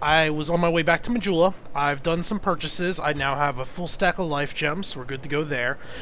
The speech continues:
I have also gone ahead and put lightning enchant on this Grand Lance. And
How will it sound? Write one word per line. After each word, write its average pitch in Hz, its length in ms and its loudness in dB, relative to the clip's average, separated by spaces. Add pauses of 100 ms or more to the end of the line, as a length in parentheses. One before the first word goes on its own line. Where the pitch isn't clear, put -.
(140)
I 143 120 2
have 165 220 4
also 220 520 2
gone 165 240 0
ahead 156 540 -2 (340)
and 147 300 2
put - 180 -4
lightning 175 640 0
enchant 156 560 0
on 156 160 2
this 147 200 -2
Grand 160 400 2
Lance. - 360 -6 (540)
And 165 540 4